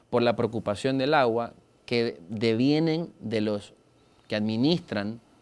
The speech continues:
estas juntas de agua, los que gobiernan el acceso al agua en territorio, que con desinformación o con intereses creados buscan confundir a la comunidad. Y claro, tiene la capacidad para limitar su acceso del agua.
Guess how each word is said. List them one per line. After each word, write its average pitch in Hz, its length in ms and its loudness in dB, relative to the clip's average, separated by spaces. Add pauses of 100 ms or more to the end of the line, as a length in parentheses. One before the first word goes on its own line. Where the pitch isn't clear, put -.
estas 117 240 -4
juntas 156 380 -2
de 101 80 0
agua, 92 200 -2
los 95 120 -6
que 104 100 -4
gobiernan 104 800 0 (320)
el 101 160 -4
acceso 123 340 -4
al 120 120 0
agua 117 200 2
en 113 80 -4
territorio, 110 560 0
que 113 100 -6
con 101 280 -8 (400)
desinformación 117 800 2
o 135 80 0
con 120 160 0
intereses 120 500 0
creados 127 500 2
buscan 127 420 -4
confundir 143 600 0
a 190 40 6
la 113 120 2
comunidad. 95 520 -4 (640)
Y 147 180 6
claro, 135 420 2
tiene 135 220 -4
la 139 80 -2
capacidad 127 380 0
para 135 140 0
limitar 113 440 4
su 151 80 0
acceso 117 300 -2
del 120 140 0
agua. 101 300 2